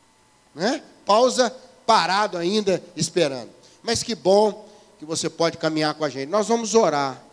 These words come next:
agora, não só pelo Almiro, mas por essas pessoas que pediram também aqui, né, Toninho? Vamos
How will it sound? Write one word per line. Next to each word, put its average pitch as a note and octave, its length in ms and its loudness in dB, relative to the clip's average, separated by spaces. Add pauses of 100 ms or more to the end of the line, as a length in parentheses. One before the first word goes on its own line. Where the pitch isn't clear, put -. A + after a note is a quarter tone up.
(240)
agora, D3+ 460 -2
não C4+ 240 -6
só G3 320 -2
pelo D#3+ 240 -8
Almiro, F3 640 -2 (480)
mas D#3 240 -4
por D#3 160 0
essas D3+ 320 -2
pessoas D#3 420 -8
que - 80 -14
pediram C#3+ 440 -4
também C3 380 -10
aqui, F#3 360 -8
né, F3+ 140 -4
Toninho? D#3 440 -8
Vamos F3 380 -8